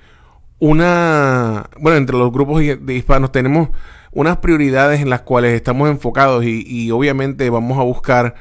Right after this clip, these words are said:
eh, el, el, la representación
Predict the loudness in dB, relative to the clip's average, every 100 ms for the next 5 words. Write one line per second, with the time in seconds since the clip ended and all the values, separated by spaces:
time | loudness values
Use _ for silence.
0 | -20 -20 -20 -20 -6 -2 0 0 -2 -6
1 | -10 -8 -4 -4 -4 -6 -10 -14 -16 -20
2 | _ -20 _ _ _ _ _ -6 -2 2
3 | 2 0 -2 -4 -4 -4 2 4 4 0